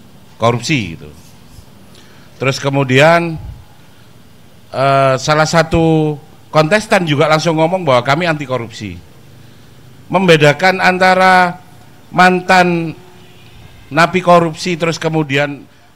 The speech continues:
apakah ketika dia kembali akan ada jaminan kemudian dia akan menjadi, apa istilahnya ya, menjadi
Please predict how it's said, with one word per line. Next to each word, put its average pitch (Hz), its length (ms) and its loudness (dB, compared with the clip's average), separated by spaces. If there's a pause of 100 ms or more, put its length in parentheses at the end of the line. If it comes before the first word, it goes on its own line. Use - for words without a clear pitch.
apakah 165 400 -4
ketika 160 400 -6
dia 143 160 0
kembali 135 720 -2
akan 139 560 -8 (320)
ada 143 240 -4
jaminan 131 800 -4 (1400)
kemudian 143 560 -4
dia 143 320 -4
akan 139 480 -6 (1120)
menjadi, 131 1040 -6 (1040)
apa 113 320 -10
istilahnya 110 480 -10
ya, 85 180 -12 (800)
menjadi 131 320 -6